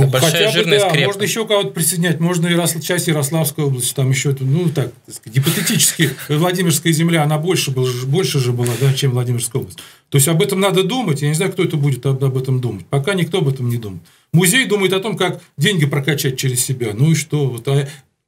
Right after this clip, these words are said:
Speaker 1: при этом продает нашу историю. Вы заметьте, нашу историю,
Speaker 2: Роман Владимирович.
Speaker 1: вашу, мою, продает за хорошие деньги, продает.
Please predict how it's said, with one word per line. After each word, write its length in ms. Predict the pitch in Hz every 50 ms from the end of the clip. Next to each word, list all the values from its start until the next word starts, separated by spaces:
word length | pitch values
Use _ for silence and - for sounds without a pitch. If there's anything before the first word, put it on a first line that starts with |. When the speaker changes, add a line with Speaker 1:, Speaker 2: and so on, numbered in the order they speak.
| _ _
Speaker 1:
при 120 | - 165 233
этом 160 | 240 196 156
продает 460 | 180 185 170 185 175 165 208 240 - 160
нашу 260 | 156 156 - 202 202
историю. 440 | 185 - - 240 165 123 98 - - _ _ _ _ _ _ _ _ _ _ -
Вы 100 | 131 127
заметьте, 380 | 127 156 185 190 165 - - 127
нашу 340 | 143 196 240 - - - 214
историю, 380 | - - - 214 170 131 - -
Speaker 2:
Роман 180 | - 135 135 139 135 135
Владимирович. 140 | 139 160 202
Speaker 1:
вашу, 220 | 226 214 - 170 147
мою, 540 | 160 180 170 160 175 214 226 196 135 - - - _
продает 560 | - 214 220 214 240 226 226 247 285 269 196
за 80 | - -
хорошие 420 | - 214 220 254 240 - - 226 190
деньги, 380 | - 240 262 254 226 165 139
продает. 640 | 135 - 170 180 202 220 247 254 254 214 143 120 -